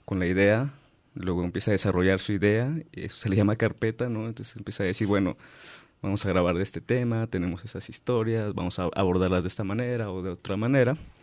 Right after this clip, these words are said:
y luego llega la parte de producción, es decir, todas estas ideas ponerlas en práctica, salirlas a buscar,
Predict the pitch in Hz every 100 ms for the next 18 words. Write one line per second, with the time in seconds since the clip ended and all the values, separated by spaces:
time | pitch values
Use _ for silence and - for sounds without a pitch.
0 | - - - - 92 92 90 92 92 87
1 | 107 - - 95 82 82 95 98 123 165
2 | 110 - 98 110 - 110 110 120 117 107
3 | 107 110 95 90 90 113 113 120 135 -
4 | 123 120 87 87 92 101 95 - 120 120